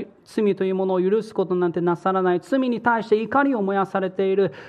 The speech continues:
そんな清い神様によって裁かれて当然の存在でした。私もあなたも、本来であれば自分の罪のゆえに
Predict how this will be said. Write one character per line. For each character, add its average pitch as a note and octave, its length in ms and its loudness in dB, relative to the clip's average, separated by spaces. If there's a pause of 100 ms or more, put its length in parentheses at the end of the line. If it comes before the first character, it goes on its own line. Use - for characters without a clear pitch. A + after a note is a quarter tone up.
そ - 120 -4
ん G#3 120 0
な G3+ 100 0
清 A3+ 260 2
い G3 60 2
神 G#3+ 240 -2
様 F3+ 240 0
に E3+ 100 0
よ D#3+ 100 -4
っ D#3 40 -8
て E3+ 340 -4 (240)
裁 - 200 -8 (160)
か A3+ 120 -2
れ G#3+ 120 -4
て F#3 100 -2
当 F3+ 300 -2
然 F#3 260 -4
の G3 100 -4
存 G3 300 -4
在 F#3+ 220 -6
で F#3 100 -6
し - 120 -16
た。 - 120 -8 (1700)
私 A#3 340 0
も B3 140 2
あ B3 40 -2
な C#4 120 0
た G#3 120 -2
も、 D#3 140 -6 (680)
本 C#4 240 2
来 A3 180 0
で G#3 80 -4
あ A3+ 80 0
れ A3+ 80 -2
ば G3+ 100 0
自 D#3 200 -4
分 B3+ 240 -2
の B3 100 -2
罪 C4 320 -2
の G#3+ 140 0
ゆ F#3 180 -2
え G#3 100 -4
に F#3 220 0